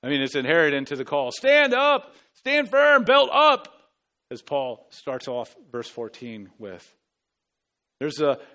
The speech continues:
urgency of the truth that is also inherent to this call, and that is there's a hard world around us, and we have human hearts within us. Yeah, I, I have to break it to you. You have a human heart inside of you. <laughs>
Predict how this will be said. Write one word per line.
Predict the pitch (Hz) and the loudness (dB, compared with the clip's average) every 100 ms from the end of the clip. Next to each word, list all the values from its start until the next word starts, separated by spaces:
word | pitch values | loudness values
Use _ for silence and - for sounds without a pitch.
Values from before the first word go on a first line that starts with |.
| _ - | _ 4
urgency | 262 294 180 135 - 135 | 4 4 -2 -6 -8 -6
of | 131 | -6
the | 131 | -6
truth | 131 185 175 127 | -6 0 0 0
that | 135 135 | 0 0
is | 135 127 | 0 -2
also | 151 170 - 131 113 | 0 0 0 -6 -6
inherent | 117 151 151 131 | -6 -6 -6 -8
to | - | -14
this | 104 92 | -18 -20
call, | - 107 104 | -16 -10 -8
and | 139 139 | -8 -4
that | 147 | -2
is | 151 139 - _ _ _ _ - | 0 -2 -6 _ _ _ _ -6
there's | 147 | -4
a | 139 | 0
hard | 165 202 196 | 4 4 2
world | 170 190 175 | 0 0 0
around | 156 160 165 | -2 -2 -2
us, | 135 127 - - _ _ _ _ - | -2 -4 -6 -20 _ _ _ _ -12
and | 127 | -6
we | 131 | -4
have | 123 | -4
human | 123 180 165 | -6 -8 -6
hearts | 131 131 - | -4 -6 -8
within | 113 120 101 | -14 -12 -14
us. | 76 - - _ _ - | -16 -20 -20 _ _ -14
Yeah, | 127 | -12
I, | 127 123 - 123 | -10 -10 -10 -6
I | |
have | 131 | -6
to | 127 | -6
break | 117 123 | -10 -10
it | 101 | -12
to | - | -18
you. | 80 76 _ _ _ _ _ | -20 -20 _ _ _ _ _
You | |
have | 110 | -14
a | |
human | 110 131 117 | -10 -10 -8
heart | 120 101 | -10 -10
inside | 95 104 117 95 | -16 -16 -12 -12
of | 78 | -14
you. | 71 _ _ | -20 _ _
<laughs> | 151 | -16